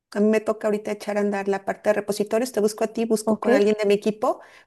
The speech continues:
Speaker 1: para ver
Speaker 2: Ok,
Speaker 1: la parte
Speaker 2: perfecto.
Speaker 1: técnica. Este, en la primera etapa me toca volverles a habilitar el Space y, pues, me lo
Speaker 2: Sí.
Speaker 1: tendrá que entender. Entonces, sí te busco y te do-, tomo la palabra, voy a
Speaker 2: Claro que sí, Liz, con
Speaker 1: involucrar a
Speaker 2: mucho
Speaker 1: algunos
Speaker 2: gusto.
Speaker 1: otros.
Speaker 2: Claro que sí,
Speaker 1: Muchísimas
Speaker 2: con
Speaker 1: gracias,
Speaker 2: mucho
Speaker 1: Fran.
Speaker 2: gusto.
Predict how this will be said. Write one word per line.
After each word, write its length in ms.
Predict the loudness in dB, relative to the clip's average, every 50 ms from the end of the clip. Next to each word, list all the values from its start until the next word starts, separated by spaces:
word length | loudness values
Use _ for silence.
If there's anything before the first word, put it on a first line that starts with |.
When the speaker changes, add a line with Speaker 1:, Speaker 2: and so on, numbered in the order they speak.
| _ _ _ _ _
Speaker 1:
para 240 | -2 0 2 4 6
ver 180 | 6 6 6
Speaker 2:
Ok, 20 | 6
Speaker 1:
la 180 | 4 4 4
parte 300 | 2 0 2 0 0 -2
Speaker 2:
perfecto. 240 | 0 -4 -10 -14 -14
Speaker 1:
técnica. 300 | -20 -20 _ _ _ -6 -6 -6 -8 -14 _ _ _ _ _ _ _ _
Este, 280 | -2 -2 -2 0 0 2
en 60 | 2
la 100 | 2 2
primera 280 | 0 2 2 2 0
etapa 260 | 0 -4 -4 -2 -4 -4
me 120 | -4 -4
toca 520 | -4 -2 -2 -2 -2 -2 -6 -8 -8 -6 -4
volverles 560 | -2 0 0 2 2 2 2 2 -2 -2 -2
a 40 | -2
habilitar 400 | 0 0 0 -2 -2 -2 -2 0
el 140 | 0 2 0
Space 640 | 0 -2 -4 -12 -8 -2 0 0 0 -2 -4 -8 -6
y, 100 | -6 -6
pues, 320 | -6 _ -14 -16 -14 -10 -8
me 180 | -6 -6 -4
lo 180 | -4 -6 -6 -4 -2
Speaker 2:
Sí. 60 | -2
Speaker 1:
tendrá 260 | -2 -2 -2 -4 -4
que 100 | -2 -2
entender. 380 | 0 0 2 2 2 0 0 -2
Entonces, 360 | -4 -6 -6 -6 -6 -8 -12
sí 240 | -6 0 2 2 2
te 140 | 4 4 4
busco 280 | 4 4 4 2 -2
y 40 | -4
te 120 | -4 -2 0
do-, 300 | 2 4 2 2 2 0
tomo 200 | 0 2 4 4
la 160 | 2 2 2
palabra, 380 | 0 2 2 2 2 2 0 0
voy 240 | 2 2 4 4 4
a 80 | 4 4
Speaker 2:
Claro 300 | 6 6 6 6 6 4
que 120 | 4 4
sí, 140 | 4 4 4 2
Liz, 160 | 2 2 2
con 120 | 2 2 2
Speaker 1:
involucrar 40 | 2
a 20 |
Speaker 2:
mucho 20 | 0
Speaker 1:
algunos 380 | 0 0 0 -2 -2 -4 -8
Speaker 2:
gusto. 0 |
Speaker 1:
otros. 360 | -12 -10 -10 -12 -12 -14 -18 _ _ _ _ _ _ _ _ _ _ _ _ _ _
Speaker 2:
Claro 240 | 2 4 4 4 4
que 100 | 2 2
sí, 120 | 4 4 4
Speaker 1:
Muchísimas 60 | 4 2
Speaker 2:
con 120 | 0 0
Speaker 1:
gracias, 20 | -2
Speaker 2:
mucho 200 | -2 -2 -2 -2
Speaker 1:
Fran. 100 | -2 -2
Speaker 2:
gusto. 180 | -4 -10 _